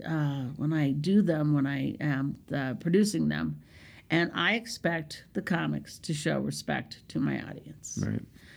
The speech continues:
Speaker 1: And I also like it, you know, unless they have another show that's back to back. I mean, if, if it's another showcase, I really like them to be able to stay. And t-, my, my audiences love meet and greets.
Speaker 2: Yeah.
Speaker 1: And, you know, sell your swag. I don't care what you do. That's fine. But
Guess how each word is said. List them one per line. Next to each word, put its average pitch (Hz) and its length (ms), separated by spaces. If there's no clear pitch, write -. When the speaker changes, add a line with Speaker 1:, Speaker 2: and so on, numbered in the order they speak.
Speaker 1:
And 160 80
I 185 120
also 208 260
like 185 320
it, 190 140
you 196 180
know, 170 300
unless 226 340
they 339 140
have 254 160
another 208 320
show 175 360
that's 151 180
back 147 280
to - 80
back. 135 320
I 151 60
mean, 175 180
if, 202 320
if 220 140
it's 208 160
another 160 280
showcase, 143 440
I 160 60
really 165 300
like 147 260
them 143 160
to 135 60
be 151 140
able 135 200
to 135 100
stay. 139 460
And 123 160
t-, 214 240
my, 214 340
my 226 320
audiences 202 500
love 160 160
meet 151 180
and 101 80
greets. - 340
Speaker 2:
Yeah. 104 160
Speaker 1:
And, 202 180
you 214 60
know, 196 280
sell 208 260
your 208 140
swag. 190 500
I 165 80
don't 170 140
care 180 160
what 190 140
you 180 120
do. 170 500
That's 160 240
fine. 160 360
But 156 220